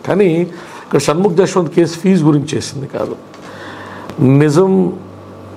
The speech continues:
అనేటువంటిది ఇవాళ కాదు రేపు అయినటువంటి తెలిసేటువంటి విషయం. నేను కేవలం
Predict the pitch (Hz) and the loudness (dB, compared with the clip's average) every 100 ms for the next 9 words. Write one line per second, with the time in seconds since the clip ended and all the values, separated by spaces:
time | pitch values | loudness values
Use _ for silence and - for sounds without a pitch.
0 | - - - - 139 143 143 143 143 123 | -18 -18 -6 0 2 2 2 2 4 4
1 | 123 123 123 110 110 104 95 117 117 127 | 4 2 2 2 0 -2 0 -2 0 0
2 | - - - 143 143 143 - - 147 170 | 0 -4 -8 -8 -8 -8 -8 0 2 4
3 | 170 196 220 156 165 | 2 2 2 2 -2